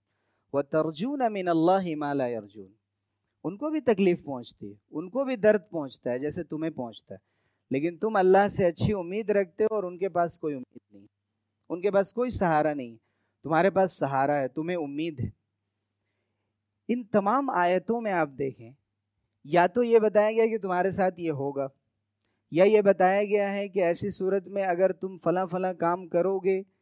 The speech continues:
तो अल्लाह को बहुत पसंद है, अल्लाह की रहमतें हैं। कहीं ये गारंटी नहीं ली गई है कि उसके बाद कुछ भी नहीं होगा।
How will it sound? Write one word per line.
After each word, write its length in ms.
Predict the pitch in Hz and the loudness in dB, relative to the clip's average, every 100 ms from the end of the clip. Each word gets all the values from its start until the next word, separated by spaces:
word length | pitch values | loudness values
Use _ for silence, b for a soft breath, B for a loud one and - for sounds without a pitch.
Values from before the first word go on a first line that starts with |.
| _ - | _ -4
तो 60 | 147 | 0
अल्लाह 280 | 151 165 | 4 2
को 140 | 165 160 | 0 -6
बहुत 260 | 143 156 _ | -6 -6 _
पसंद 400 | 127 - 151 156 | -8 -8 -10 -10
है, 160 | 135 131 _ _ - | -12 -14 _ _ -6
अल्लाह 280 | 131 147 165 | 0 2 0
की 180 | 156 151 | -2 -4
रहमतें 460 | 135 131 135 - | -4 -6 -10 -8
हैं। 200 | 156 135 139 _ _ _ _ | -10 -10 -18 _ _ _ _
कहीं 260 | 151 160 208 | -10 -8 -10
ये 180 | 151 165 | -4 -2
गारंटी 500 | 175 175 175 175 185 | 0 0 -2 -6 -8
नहीं 160 | 175 175 | -8 -4
ली 160 | 175 175 | -2 -2
गई 180 | 175 170 | -2 -4
है 120 | 175 | -6
कि 100 | 165 | -8
उसके 320 | 156 - - 156 | -10 -8 -4 4
बाद 260 | 151 170 | 4 4
कुछ 200 | - 135 | -4 -10
भी 140 | 131 151 | -8 -8
नहीं 120 | 135 | -8
होगा। 240 | 113 101 | -12 -16